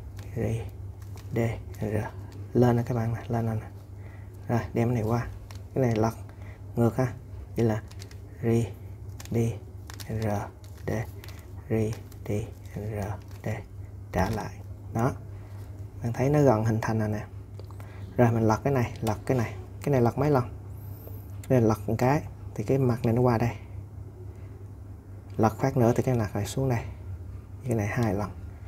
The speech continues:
Lật hai lần cái là ngược chiều kim đồng hồ đó. Vậy cái này là một,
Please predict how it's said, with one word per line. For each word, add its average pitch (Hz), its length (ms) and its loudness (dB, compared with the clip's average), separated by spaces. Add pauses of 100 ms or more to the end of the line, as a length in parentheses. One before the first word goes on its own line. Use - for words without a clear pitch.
(760)
Lật 107 120 -2
hai 117 200 2
lần 107 220 4
cái 123 100 6
là 120 100 6
ngược 101 260 4
chiều 107 120 6
kim 113 100 4
đồng 107 100 2
hồ 104 200 2
đó. 113 100 0 (1200)
Vậy 107 100 2
cái 117 120 4
này 113 120 2
là 101 60 0
một, 95 240 2